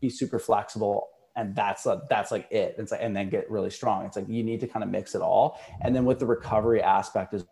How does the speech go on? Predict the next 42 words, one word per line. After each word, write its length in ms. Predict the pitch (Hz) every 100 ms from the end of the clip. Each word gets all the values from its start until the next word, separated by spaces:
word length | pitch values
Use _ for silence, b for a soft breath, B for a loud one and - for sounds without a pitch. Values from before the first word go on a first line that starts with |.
| 90
well, 320 | 95 95 95
just 260 | 95 -
focusing 440 | - 104 110 - 107
on, 360 | 95 98 95 101 b b b b
focusing 360 | 160 160 165 175
on, 120 | 156
like, 140 | 131
tuning 280 | - 139 127
in 80 | 123
with 80 | 117
your 100 | 110
body 400 | 95 104 104 107
in 80 | 101
terms 280 | - 107
of, 80 | 101
like, 140 | 104 101
nutrition 680 | 101 - 104 98 139 143 147
and 220 | 117 107 104
just 340 | 113 - 113
being 200 | 120 123
aware 500 | 110 101 98 101 98
that 360 | 98 95 - - - - 110
one 180 | 117
size 320 | 107 104 98 95
doesn't 220 | 98 98
fit 140 | 98
all 360 | 95 95 92 -
for 60 | 101
nutrition. 600 | 95 - 95 92 98 95
Like, 160 | 98
we, 320 | - 117 117 -
like, 160 | 127 120
I 140 | 113
kinda 240 | 120 123 113
do, 120 | 110
like, 160 | 104 -
whole 380 | - 127 117 110
foods, 440 | - 110 107 98
intermittent 360 | - 113 95 -
fasting, 560 | 98 101 - 98 98 - _ -
but, 160 | 113 95
like, 220 | 92